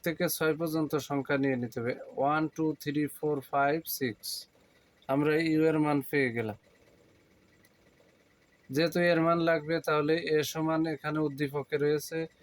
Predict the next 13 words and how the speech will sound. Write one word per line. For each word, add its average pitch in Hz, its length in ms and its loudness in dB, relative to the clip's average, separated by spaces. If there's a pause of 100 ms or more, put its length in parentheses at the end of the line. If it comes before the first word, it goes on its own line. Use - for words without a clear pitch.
(220)
a 151 320 4
equal 156 340 0
to 160 220 -4
second 147 400 -2
bracket 156 540 0
x 147 340 0
such 139 340 0
that 147 180 -2 (520)
x 156 100 -2 (200)
মৌলিক 139 420 0
সংখ্যা 143 520 -2 (140)
এবং 160 280 0 (540)
x 156 200 2